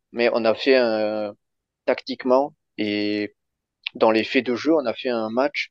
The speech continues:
à l'inverse de tout ce qu'on a proposé depuis un an et demi dans le jeu, dans le jeu de dépossession. Euh, on a beaucoup plus tenu le ballon.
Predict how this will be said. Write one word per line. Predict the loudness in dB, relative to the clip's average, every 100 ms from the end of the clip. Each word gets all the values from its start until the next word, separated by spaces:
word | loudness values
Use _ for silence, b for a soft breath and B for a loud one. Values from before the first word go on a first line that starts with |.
| -2
à | 0
l'inverse | 2 0 2 0 0
de | -16
tout | -12 -10
ce | -4
qu'on | 0
a | 0
proposé | -2 -6 -4 -2 -4
depuis | -4 -10 -10 -6
un | -2
an | -2
et | -4
demi | -6 -12 -12 -6
dans | -6
le |
jeu, | -4 -8 -8 _ _ _ _ -4
dans | -2
le |
jeu | 0 -2
de | -2
dépossession. | -2 0 0 0 -2 -4 _ _ _ _ _ _ 0
Euh, | 4 4
on | 2
a | 0
beaucoup | -2 -6 -4
plus | -4 -2
tenu | 0 0
le | 4
ballon. | 4 4 0